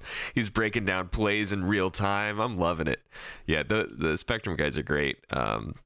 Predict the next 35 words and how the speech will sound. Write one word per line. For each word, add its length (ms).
and 100
it's, 140
like, 200
it's 160
so 140
funny 320
'cause 340
L 220
A 180
is 440
the 260
only, 480
probably 520
the 100
only, 180
maybe 380
New 180
York 380
City 380
that 260
could 300
pull 200
off 420
a 220
broadcast, 680
a 60
local 340
broadcast 600
that's 140
like, 200
"This 160
is 100
better 220
than 120
national." 540